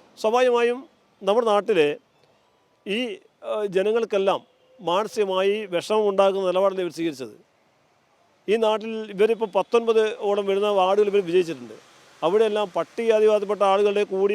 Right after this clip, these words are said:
വോട്ടുകൾ വാങ്ങിയിട്ടല്ലേ ഇവർ വിജയിച്ചത്? അവരെയെല്ലാം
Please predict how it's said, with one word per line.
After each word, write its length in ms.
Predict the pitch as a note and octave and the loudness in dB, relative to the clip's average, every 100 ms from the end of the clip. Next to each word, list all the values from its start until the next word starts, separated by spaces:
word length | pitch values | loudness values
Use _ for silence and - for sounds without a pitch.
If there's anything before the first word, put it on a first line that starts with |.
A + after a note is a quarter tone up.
| F#3+ | -2
വോട്ടുകൾ 280 | F#3+ G#3 G#3 | -4 -2 0
വാങ്ങിയിട്ടല്ലേ 360 | G3+ G#3 G#3 G#3+ | 0 -2 -4 -4
ഇവർ 140 | G#3 G#3 | -4 -4
വിജയിച്ചത്? 380 | G#3+ G#3 F#3 A2 _ _ _ _ _ - | -4 -4 -6 -8 _ _ _ _ _ -2
അവരെയെല്ലാം 760 | D3+ F#3 A#3 A#3 A3 A3+ B3 | 4 6 6 6 2 4 4